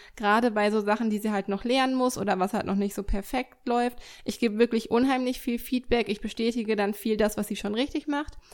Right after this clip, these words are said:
Und korrigiere halt das, was sie noch nicht richtig macht, weil der Hund muss ja erst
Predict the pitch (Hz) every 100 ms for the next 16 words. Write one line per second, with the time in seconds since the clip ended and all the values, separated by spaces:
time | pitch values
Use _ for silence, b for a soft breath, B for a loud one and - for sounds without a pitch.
0 | b b b - 226 214 226 214 220 220
1 | 220 208 196 208 202 202 202 202 202 196
2 | - 190 185 185 202 196 190 208 220 202
3 | 214 208 202 202 202